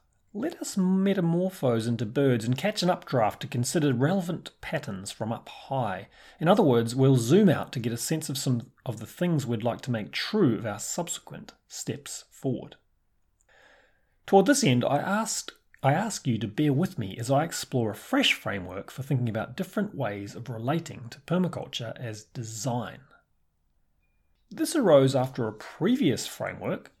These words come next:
see episode twenty-five, led me to the question of what is a community of practice anyway? Looking up that phrase led me first to the distinction between a community of practice and a community of interest, and second to the related notion of a community of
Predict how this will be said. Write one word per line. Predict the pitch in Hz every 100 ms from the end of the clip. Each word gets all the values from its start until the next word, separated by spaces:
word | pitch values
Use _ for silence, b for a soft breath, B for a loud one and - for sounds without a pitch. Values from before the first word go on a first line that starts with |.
| -
see | -
episode | - - 143 120
twenty-five, | 113 101 - 123 107 - - _ b b b b b
led | 190 240
me | 285
to | 247
the | 202
question | 139 123 - 120
of | 113 - _ -
what | 202 320
is | 370 339
a |
community | - 143 117 110
of | -
practice | 131 - 135 -
anyway? | 175 123 - - _ _ _ _ _ _ _ _ _ _ _ _ _ _ _
Looking | 247 254 320
up | 196
that | 127 185 -
phrase | - 98 95 107 -
led | - 147 123
me | 131
first | - - 269 269 - -
to | -
the | 131
distinction | 110 - - 233 269 - 101
between | 104 - 123 117
a |
community | - - 131 117 107
of | 107 -
practice | - - 208 - 101 131 - - -
and | 120
a |
community | - 123 107 104 104
of | - _ 185
interest, | 214 - - 127 - - - _ _ _ B B B B
and | 156
second | - 285 277 180
to | 143
the |
related | 139 160 226 190
notion | 135 123 - 131
of | 117
a |
community | 123 _ - 135 165 123
of | 120 120